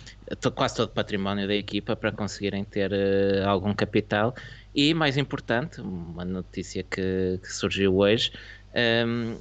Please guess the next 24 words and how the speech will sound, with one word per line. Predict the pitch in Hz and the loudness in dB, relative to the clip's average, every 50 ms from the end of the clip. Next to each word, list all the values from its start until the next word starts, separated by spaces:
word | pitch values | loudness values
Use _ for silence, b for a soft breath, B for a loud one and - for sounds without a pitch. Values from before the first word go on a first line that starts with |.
| - 110 | -10 -14
foi | - - - 123 123 | -8 -2 0 0 0
que | 120 - - - - - 120 120 120 120 120 123 120 123 120 117 | 0 -2 -10 -10 -6 -4 -2 -2 0 0 2 2 2 4 4 4
a | 120 | 4
Williams | 117 120 120 120 117 110 - | 4 4 4 4 4 2 0
conseguiu | - - 123 113 - - - 110 113 120 120 117 113 104 92 82 - | -2 -2 -2 -2 -2 -4 -4 0 2 4 6 6 6 4 2 -2 -4
um | 76 92 101 | -4 -2 -2
empréstimo | 101 104 - 117 113 110 - - 92 95 90 | -2 0 2 2 2 2 0 -2 -6 -4 0
de | 104 107 110 107 107 104 | 2 4 4 4 4 4
vinte | 98 110 107 - | 2 0 -2 -2
e | |
oito | 110 104 - - | -2 -2 -2 -4
milhões | 101 98 101 92 95 | -4 -2 -2 -2 -2
de | - 90 | -2 0
libras, | 92 101 110 120 113 104 - | 2 2 2 2 -2 -4 -4
se | - | -4
não | 95 | -6
estou | - - 95 92 | -4 -2 0 0
em | 92 98 | 2 4
erro, | 107 113 110 - - - B B B B B B B B - - | 4 4 2 2 -4 -12 B B B B B B B B -6 0
com, | - 139 135 135 143 156 156 160 - - | 2 4 4 4 4 2 0 -2 -4 0
ehm, | - 143 139 143 143 143 143 139 139 147 139 143 139 139 131 127 110 - - - | 2 4 4 4 4 4 4 2 2 2 0 0 -2 -2 -4 -6 -8 -10 -8 -4
o | - 123 | -4 -4
pai | - - - 123 120 120 117 117 117 | -4 -4 -2 0 2 2 2 2 2
Latifi, | 107 107 120 117 110 - - 120 120 123 123 - 143 135 131 | 0 0 0 -2 -2 -2 -2 -4 -4 -4 -4 -6 -8 -8 -8